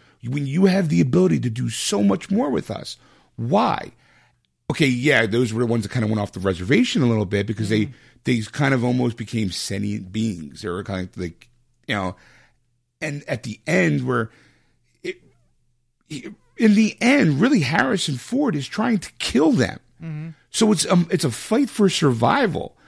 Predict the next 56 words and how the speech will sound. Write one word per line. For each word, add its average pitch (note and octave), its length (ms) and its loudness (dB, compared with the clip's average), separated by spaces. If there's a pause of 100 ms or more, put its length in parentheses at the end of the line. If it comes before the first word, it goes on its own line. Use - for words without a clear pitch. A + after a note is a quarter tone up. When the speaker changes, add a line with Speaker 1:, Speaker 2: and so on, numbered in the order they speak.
(220)
Speaker 2:
Rutger A#3+ 280 0
Hauer F#3+ 480 2
doesn't A2+ 380 0
wanna F#2 200 -2
beat E2+ 240 -12
the F2+ 80 -12
shit F2+ 260 -4
out, F2 180 -4
doesn't D#3 160 2
wanna A2+ 140 0
kill F#2+ 300 -2
Harrison F2 360 -2
Ford, A2 300 0
Speaker 1:
Mm-hmm. F3+ 280 -12
Speaker 2:
but C3 100 0
he B2+ 80 -2
has G#3+ 340 2
to C#3 120 2
in C3+ 140 2
order D#3+ 140 2
to D#3 60 -2
prolong C3+ 540 0
his B2+ 140 0
Speaker 3:
His - 60 -4
Speaker 2:
survival. A#2+ 420 0
Speaker 3:
life, C3 100 -14
right. E3 200 -8
Speaker 1:
Yeah. F#3 80 -6
Speaker 2:
His D3 140 0
Speaker 3:
He - 40 -2
doesn't - 20 4
wanna B3 180 4
Speaker 2:
life. D#3 80 -2
Speaker 3:
die. F3+ 340 -2 (140)
Speaker 2:
So G#3+ 260 -4
you F#3+ 340 2
feel C#4 680 0 (240)
bad E4 340 0
for - 180 2
him D#3 100 4
at D3 120 0
the D3 200 -8
end C#4 280 2
where F3 100 4
Speaker 3:
So E3 40 4
the F3 100 2
Speaker 2:
he D#3 40 -4
Speaker 3:
Blade G3+ 360 -2
Runner E3+ 200 -4
is E3 120 -10
the E3+ 80 -10
bad F#3+ 280 -6
guy D3 120 -10
in D#3 100 -10
the E3 60 -10
movie. F#3 320 -12